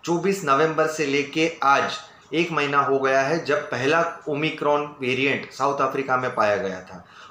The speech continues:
और तीन हफ्ते से भी कम उसे लगे पूरी दुनिया में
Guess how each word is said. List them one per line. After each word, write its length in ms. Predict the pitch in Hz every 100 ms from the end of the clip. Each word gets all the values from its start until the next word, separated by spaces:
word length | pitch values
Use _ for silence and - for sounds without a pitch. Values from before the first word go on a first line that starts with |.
| 123
और 220 | 147 180 - - - -
तीन 220 | 190 202
हफ्ते 360 | 160 - 175
से 200 | 170 175
भी 120 | 165 175 -
कम 160 | 190 190
उसे 280 | 170 170 151
लगे 280 | 139 135 156
पूरी 280 | 151 151 151
दुनिया 380 | 143 139 143
में 140 | 143